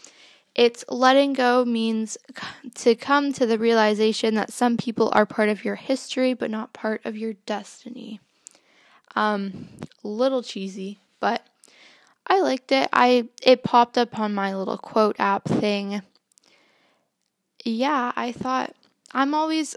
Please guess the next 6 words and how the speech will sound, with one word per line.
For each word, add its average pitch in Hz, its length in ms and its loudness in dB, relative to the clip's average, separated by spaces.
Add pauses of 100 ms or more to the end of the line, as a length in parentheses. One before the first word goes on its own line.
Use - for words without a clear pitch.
looking 233 680 -2
for - 260 -12
quotes - 640 -14
for 208 180 -8
the 202 180 -6
episodes. - 800 -12